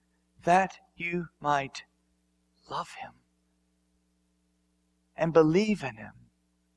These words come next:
and rejoice with joy in him. Now, I know you're just like me.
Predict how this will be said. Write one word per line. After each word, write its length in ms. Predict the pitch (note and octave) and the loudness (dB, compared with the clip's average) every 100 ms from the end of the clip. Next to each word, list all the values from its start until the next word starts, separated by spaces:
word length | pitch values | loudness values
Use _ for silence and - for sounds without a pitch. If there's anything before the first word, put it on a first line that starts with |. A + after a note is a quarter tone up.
| _ - | _ 0
and 240 | D#3+ E3+ | 0 0
rejoice 800 | D#3+ D3+ - - A#3 C4 - - - | -2 -4 -8 -8 -6 -8 -10 -12 -12
with 280 | F3 D#3 _ D#3+ | -12 -14 _ -10
joy 640 | G3+ A3+ A3 A3 G#3+ G#3 _ _ _ _ _ _ _ _ _ | -4 -4 -4 -10 -14 -20 _ _ _ _ _ _ _ _ _
in 140 | D#3+ C#3+ | -12 -12
him. 220 | - - A2+ _ _ _ _ _ _ _ _ _ _ _ _ _ - | -18 -20 _ _ _ _ _ _ _ _ _ _ _ _ _ _ -12
Now, 160 | - D3+ | -10 -6
I 120 | A3+ | -8
know 260 | D3 G2+ G2+ | -8 -14 -20
you're 120 | E3 | -16
just 240 | - - | -12 -12
like 140 | - - | -12 -16
me. 340 | G2 - - | -20 -20 -20